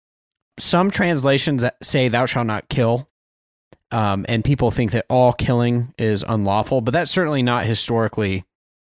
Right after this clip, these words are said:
um, how any of the church tradition has taken it. They've looked at it and they said, "Look, there's such a thing as just war theory.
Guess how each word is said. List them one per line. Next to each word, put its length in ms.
um, 260
how 160
any 220
of 60
the 80
church 320
tradition 420
has 120
taken 280
it. 200
They've 200
looked 220
at 100
it 40
and 100
they 60
said, 180
"Look, 160
there's 300
such 260
a 40
thing 220
as 120
just 280
war 260
theory. 400